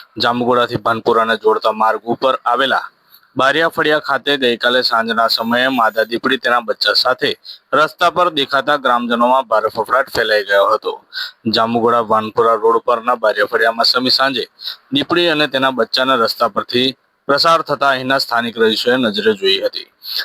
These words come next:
દીપડી અને તેના બચ્ચાને જોઈને લોકોમાં ભયનો માહોલ સર્જાયો હતો. નજરે જોનારા લોકોના જણાવ્યા મુજબ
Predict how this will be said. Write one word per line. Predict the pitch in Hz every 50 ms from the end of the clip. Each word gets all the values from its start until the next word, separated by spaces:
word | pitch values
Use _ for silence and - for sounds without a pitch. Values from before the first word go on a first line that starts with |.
| - -
દીપડી | 135 139 151 151 165 170 175 170
અને | 160 160 156
તેના | 135 143 131 135 135
બચ્ચાને | 131 117 110 - - 123 117 120 123 123
જોઈને | 117 107 113 113 117 120 120
લોકોમાં | 113 104 101 - - 110 110 113 107
ભયનો | 95 110 107 107 117
માહોલ | 120 120 120 120 120 117
સર્જાયો | - 127 120 117 123 123 127 127
હતો. | 120 135
નજરે | 135 127 113 110 113 107 110 107
જોનારા | 113 110 113 113 113 113 123
લોકોના | 123 113 107 104 - 113 104 107 104
જણાવ્યા | 104 104 104 110 107 107 107 107 113
મુજબ | 120 127 135 120